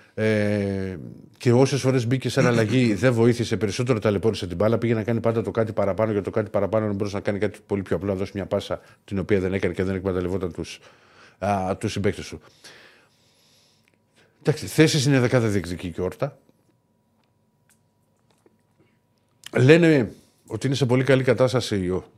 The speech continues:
ο Καμπράλ που ήρθε από το, το Κόπα Αφρικα που πήγαμε το πράσινο ακροτήρι,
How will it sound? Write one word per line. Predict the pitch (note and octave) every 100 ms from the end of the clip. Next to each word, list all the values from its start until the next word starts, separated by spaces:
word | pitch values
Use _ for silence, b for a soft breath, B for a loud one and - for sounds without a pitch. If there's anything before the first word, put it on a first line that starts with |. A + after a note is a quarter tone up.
| _ _ _ _ _ _ _ _
ο | -
Καμπράλ | F#2 F#2+ A#2 G2+
που |
ήρθε | G2+ A2
από | F#2+
το, | F#2 F#2 F2 D#2+ D2 C2+ - F2+ - _ _ _ _
το | - F#2+
Κόπα | A#2 G#2+
Αφρικα | G#2+ G2 F#2+
που | F2
πήγαμε | G2 F#2
το | F2
πράσινο | F#2+ F#2+ F#2+ E2+ E2
ακροτήρι, | E2+ F2 F2+ G2+ C#3+